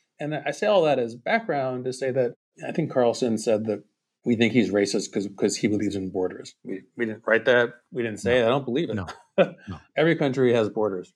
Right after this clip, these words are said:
Speaker 1: pretty much, I think. And what we're calling racist here is the importation of obviously and self-declared <laughs> racist ideas,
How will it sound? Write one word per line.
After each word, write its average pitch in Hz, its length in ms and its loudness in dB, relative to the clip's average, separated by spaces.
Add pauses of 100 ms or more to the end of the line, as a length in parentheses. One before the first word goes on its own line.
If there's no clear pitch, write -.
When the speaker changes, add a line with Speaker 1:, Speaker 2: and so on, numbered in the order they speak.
Speaker 1:
pretty 117 160 2
much, 98 240 -6
I 95 80 -8
think. 95 220 -10 (320)
And 117 500 0 (120)
what 127 260 -4
we're 135 140 4
calling 110 360 2
racist 123 500 -2
here 95 320 -10 (600)
is 110 240 -2
the 110 200 -2
importation 139 720 2
of 104 200 -2 (160)
obviously 113 960 2 (500)
and 117 240 -4
self-declared 131 920 0
<laughs> 110 100 0
racist 117 380 -2
ideas, 113 640 -2